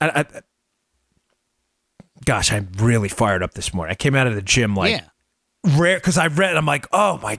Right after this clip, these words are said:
Speaker 1: gosh, how dumb do you have to be?" This is, there is no consistency on the liberal left whatsoever because their entire argument is based around the fact that these tax, they know these tax cuts will work. Uh,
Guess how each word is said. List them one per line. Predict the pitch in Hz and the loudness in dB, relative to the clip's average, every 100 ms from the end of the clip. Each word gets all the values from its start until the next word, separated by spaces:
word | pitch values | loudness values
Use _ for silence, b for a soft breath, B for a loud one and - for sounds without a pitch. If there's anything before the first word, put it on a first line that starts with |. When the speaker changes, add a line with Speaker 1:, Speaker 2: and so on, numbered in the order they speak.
| - | -2
Speaker 1:
gosh, | 90 80 | 0 0
how | 131 | -2
dumb | 120 135 | 0 0
do | 131 | 2
you | 120 | 2
have | |
to | - | 0
be?" | 110 B B | -4 B B
This | - 247 | 2 2
is, | 269 - - - - - _ b b b _ _ _ _ _ _ _ _ _ _ | 2 -2 -4 -16 -16 -18 _ b b b _ _ _ _ _ _ _ _ _ _
there | - 277 | 0 2
is | 320 208 185 | 2 2 2
no | 202 202 220 233 247 | 4 4 4 2 2
consistency | - 240 185 - 175 - 151 - 139 123 | 0 0 2 2 2 0 0 2 2 2
on | 135 139 | 2 2
the | 127 | 2
liberal | 123 139 120 131 117 | 2 0 2 2 2
left | 131 120 131 | 2 0 0
whatsoever | 113 139 - 151 131 123 107 | -2 2 2 2 0 0 2
because | 98 120 - 139 117 | 0 0 0 0 0
their | 139 | 0
entire | 123 127 - - 175 196 190 | 0 0 0 2 2 2 2
argument | 143 139 117 110 | 2 2 0 0
is | 107 | 0
based | 131 131 - | 0 0 2
around | 135 120 | 0 0
the | |
fact | 113 120 107 - | 0 0 0 -2
that | 110 | 0
these | 147 165 | 2 4
tax, | - 151 135 | 2 0 0
they | - 127 | 0 2
know | 139 | 2
these | 143 139 | 2 0
tax | - 110 - | 0 0 0
cuts | 113 - | -2 0
will | 98 | -2
work. | 87 67 - _ _ _ _ _ _ _ _ _ _ _ _ _ _ - | -2 -4 -10 _ _ _ _ _ _ _ _ _ _ _ _ _ _ -4
Uh, | 123 | -4